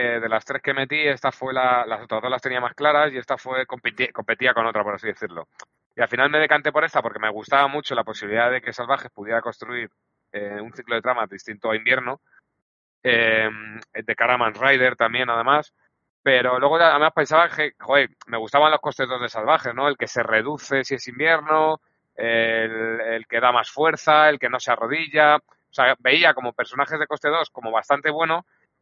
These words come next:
y no veía tan claro que un coste dos, militar poder, fuerza dos, que es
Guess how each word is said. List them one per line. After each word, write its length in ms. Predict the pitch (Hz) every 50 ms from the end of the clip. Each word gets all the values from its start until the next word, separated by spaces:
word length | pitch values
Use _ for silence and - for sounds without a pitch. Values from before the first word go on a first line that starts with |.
| _ -
y 80 | 127
no 100 | 131 147
veía 180 | 160 170 175 170
tan 180 | - 165 160
claro 300 | 151 165 170 165 165 170 160
que 120 | - 143
un 140 | 147 151 151
coste 340 | - 160 147 - - 156 151
dos, 400 | 156 160 156 131 - - - _ _
militar 400 | 123 120 117 113 - 139 143 131
poder, 340 | - 143 143 156 156 131 - _ _ _
fuerza 300 | _ - 139 131 131 139
dos, 220 | 143 156 139 - -
que 160 | - 127 127
es 240 | 127 123 - -